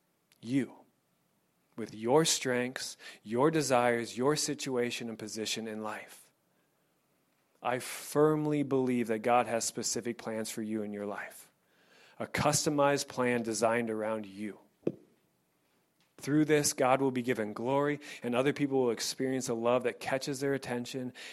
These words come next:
and potentially brings about a needed change in their life. But it's not just for them. Through this, you will experience what you innately desire. Purpose.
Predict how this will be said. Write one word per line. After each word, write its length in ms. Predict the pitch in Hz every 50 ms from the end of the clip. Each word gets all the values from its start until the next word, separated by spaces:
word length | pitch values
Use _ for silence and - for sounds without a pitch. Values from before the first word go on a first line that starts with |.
| -
and 140 | - 120 110
potentially 720 | - 110 - - - - - 135 135 - - 135 135 127
brings 380 | 120 110 120 120 120 120 123 117
about 340 | 117 113 113 107 113 120 -
a 100 | 113 104
needed 440 | 104 110 110 113 117 120 120 117 117
change 420 | - - - 113 110 110 110 110
in 100 | 107 104
their 140 | 104 101 98
life. 460 | 98 98 92 - - - - - - _ _ _ _ _ _ _ _ _ _ _ _ _ _ _ _ _ _ _ _ _ _ _ _ _ _ _ _ _ _ _ _
But 100 | - 110
it's 120 | 92 -
not 200 | 127 127 131 131
just 260 | - - 117 - -
for 100 | - 104
them. 280 | 95 92 113 117 107 92 87 - - _ _ _ _ _ _ _ - - - -
Through 260 | - 127 143 147 143
this, 320 | 127 123 110 104 - -
you 580 | 107 104 110 135 151 156 143 131 123 123 123 123 - - - _
will 140 | - 117 113
experience 640 | 107 - - - - - 123 120 120 120 117 113 -
what 100 | 120 120
you 160 | 117 113 110
innately 560 | 107 98 101 101 101 101 110 113 - 120 110 104
desire. 640 | 107 110 101 - 107 95 92 - - - - - - _ _ _ _ _ _ _ _ _ _ _ _ _ _ _ _ _ _ _ _ _ _ _
Purpose. 800 | - - - 104 87 - - - - - - - - - - -